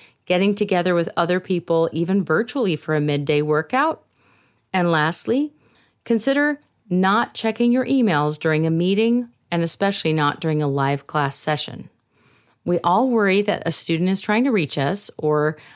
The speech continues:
our manager is trying to reach us, but we can schedule those checks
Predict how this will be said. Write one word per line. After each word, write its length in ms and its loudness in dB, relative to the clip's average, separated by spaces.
our 100 0
manager 460 2
is 120 0
trying 260 -2
to 40 2
reach 300 -4
us, 320 -6
but 120 0
we 100 0
can 480 0
schedule 420 0
those 300 0
checks 500 -4